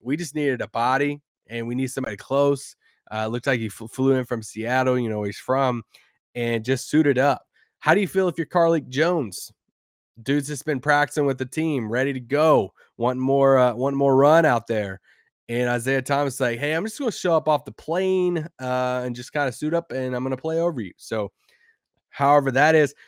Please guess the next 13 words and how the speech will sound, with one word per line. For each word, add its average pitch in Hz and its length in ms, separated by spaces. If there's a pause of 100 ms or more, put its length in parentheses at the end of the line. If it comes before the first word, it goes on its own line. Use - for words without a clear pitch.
The 170 80
Mavericks 240 300
also 220 240
have 156 80
twenty-three 208 460
players 170 340
under 156 120
contract 156 440
right 185 140
now. 190 180 (480)
<coughs> - 680
Twenty-three 294 420
players. 156 440